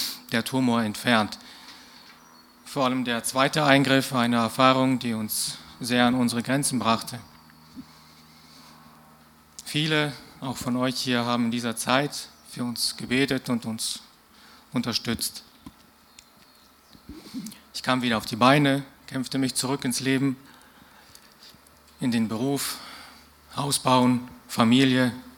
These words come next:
Da gab's keine Zeit, krank zu sein. Ich war getrieben vom Ehrgeiz,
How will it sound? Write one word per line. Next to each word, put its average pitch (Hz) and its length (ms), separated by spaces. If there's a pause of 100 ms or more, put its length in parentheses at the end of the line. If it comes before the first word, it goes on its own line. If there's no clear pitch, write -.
(1600)
Da 113 100
gab's 110 220
keine 117 260
Zeit, 117 440 (1120)
krank 117 280
zu 123 80
sein. 107 280 (1900)
Ich 131 120
war 156 120
getrieben 196 400
vom 151 160
Ehrgeiz, 170 800